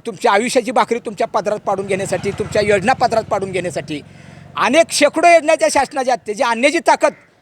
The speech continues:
ह्या भैया देशमुखमध्ये आणि जनहित शेतकरी संघटनेमध्ये आहे. आणि अठरा पगड जातीला बरोबर घेऊन काम करणारा कार्यकर्ता म्हणून मोहोळ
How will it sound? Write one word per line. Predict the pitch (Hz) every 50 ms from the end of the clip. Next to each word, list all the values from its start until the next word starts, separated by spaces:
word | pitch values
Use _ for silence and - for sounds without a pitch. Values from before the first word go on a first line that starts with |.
| _ _ _ -
ह्या | 240 240
भैया | 185 175 220 247 269
देशमुखमध्ये | 277 302 262 - 240 262 - - 247 247 247
आणि | 240 240 247
जनहित | 180 226 226 233 233 -
शेतकरी | - 214 - - 220 202
संघटनेमध्ये | - 196 202 190 196 190 185 175 175 185
आहे. | 156 135 - _ _ _ _ -
आणि | 196 220
अठरा | 233 233 - - 294 294
पगड | - 269 262 311 320
जातीला | 262 311 294 220 311 294 302
बरोबर | 285 254 254 277 285 302 302
घेऊन | 226 285 294
काम | 226 - 269 277
करणारा | 254 269 277 262 277 277
कार्यकर्ता | - 254 247 247 247 - 254 196 277 247
म्हणून | 233 233 226 208 180 _ _ _ _ _ -
मोहोळ | 160 175 208 254